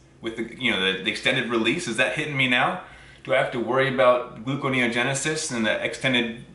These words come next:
rise of proteins?" No, didn't have a high protein meal. Okay,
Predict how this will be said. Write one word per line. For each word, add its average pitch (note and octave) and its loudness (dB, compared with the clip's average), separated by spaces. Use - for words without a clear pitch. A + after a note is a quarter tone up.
rise A#2 4
of A#2 -6
proteins?" F3+ 0
No, D3 0
didn't D#3+ -4
have D#3+ -2
a D3+ 2
high D3 2
protein D#3+ -2
meal. B2 0
Okay, C#3 0